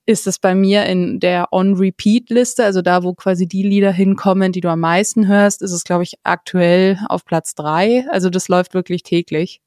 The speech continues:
Ähm, und deswegen ist es mein Laufsong der Woche, weil's wirklich extrem viel Energie gibt beim Laufen, finde ich zumindest. Also ich kann's sehr empfehlen.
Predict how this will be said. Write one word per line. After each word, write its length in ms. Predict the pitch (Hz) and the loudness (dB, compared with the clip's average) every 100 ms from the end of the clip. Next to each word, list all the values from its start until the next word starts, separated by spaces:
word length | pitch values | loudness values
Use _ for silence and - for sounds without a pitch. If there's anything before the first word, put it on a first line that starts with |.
| _ - - - - _ | _ -20 -20 -20 -20 _
Ähm, 960 | 180 180 180 180 180 180 180 175 190 240 _ | 0 4 4 4 2 2 2 0 -2 -8 _
und 180 | 190 185 | -2 0
deswegen 400 | 185 202 214 220 | 0 2 2 2
ist 120 | 202 | -2
es 100 | 202 | -2
mein 200 | 202 190 | 0 0
Laufsong 400 | 185 196 - 196 | 0 0 0 0
der 120 | 180 165 | 0 0
Woche, 320 | 190 233 202 | 0 0 0
weil's 300 | 180 175 - | 0 -2 -4
wirklich 640 | 170 208 214 190 190 - - - | 0 2 2 0 0 -2 -8 -6
extrem 580 | 175 - - 214 240 | -6 -8 -4 0 2
viel 160 | 262 247 | 2 0
Energie 460 | - 226 208 220 - - | 2 0 0 -2 -2 -4
gibt 240 | 156 _ | -6 _
beim 200 | 160 156 | -2 0
Laufen, 280 | 151 147 170 | 0 0 -2
finde 200 | 190 202 | 0 2
ich 160 | 175 - | 0 -2
zumindest. 540 | 151 151 151 165 - | -4 -2 -2 -4 -6
Also 180 | - 175 | -4 -4
ich 120 | 180 | -2
kann's 260 | 190 180 - | -2 0 0
sehr 140 | 165 | 0
empfehlen. 440 | 156 - 160 160 | 0 -2 -2 -2